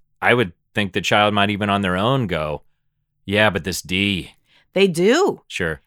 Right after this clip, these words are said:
Speaker 2: They do. I've, I mean, again, you know, I've seen it for three decades now. And I've seen kids at the bottom of the barrel, really, with, you know,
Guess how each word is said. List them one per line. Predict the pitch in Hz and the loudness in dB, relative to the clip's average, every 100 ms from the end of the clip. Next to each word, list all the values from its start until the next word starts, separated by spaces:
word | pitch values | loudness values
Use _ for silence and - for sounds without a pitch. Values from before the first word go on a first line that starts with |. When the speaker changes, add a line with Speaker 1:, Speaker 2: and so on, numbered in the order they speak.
| _ | _
Speaker 2:
They | 208 226 | 2 2
do. | 196 269 330 370 190 | 2 -2 0 0 0
I've, | 202 190 - - | -2 -4 -8 -2
I | |
mean, | 208 220 | 0 0
again, | 214 240 247 175 170 180 196 170 - | 0 2 2 0 -6 -12 -18 -20 -4
you | 214 | 2
know, | 202 | 2
I've | 196 | 2
seen | - 247 | 0 -2
it | 247 | -2
for | - | -4
three | 214 214 208 | -10 -6 -2
decades | 190 294 147 104 - - | -2 0 -6 -6 -12 -10
now. | 160 139 131 - | -8 -10 -12 -6
And | 208 214 | -2 0
I've | 277 370 | 0 0
seen | - 277 233 208 _ _ | -2 0 -2 -4 _ _
kids | - 277 285 202 175 | -14 -4 -4 -4 -6
at | 180 170 | -6 -6
the | 165 | -8
bottom | 175 214 240 208 | -2 2 2 2
of | 185 160 | -6 -8
the | 156 | -6
barrel, | 175 175 165 147 156 | -4 -2 -2 -4 -6
really, | 170 180 185 165 | -6 -6 -4 -6
with, | 165 165 _ | -6 -8 _
you | 190 | -6
know, | 180 160 165 | -4 -2 -4